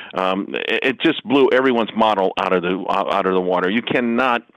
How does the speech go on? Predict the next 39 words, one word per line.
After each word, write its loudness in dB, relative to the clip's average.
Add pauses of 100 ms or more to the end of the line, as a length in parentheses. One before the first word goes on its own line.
(340)
uh, 0
effectively 0
understand -2
how 0
it 0 (140)
skewed 2 (120)
everything. -2 (480)
Uh, 0
and 0
then 2
on 2
top 2
of 0
the 4
money 2
th-, 0
thrown 2
in 4
it, 2 (360)
when -2
people 0
didn't 2
have 0
to -2
pay 2
mortgages, 2
what 2
did -4
they 2
spend 0
that 0
money 0
on? -2
When 0
people 0
didn't 2
have 0
to -2
do 2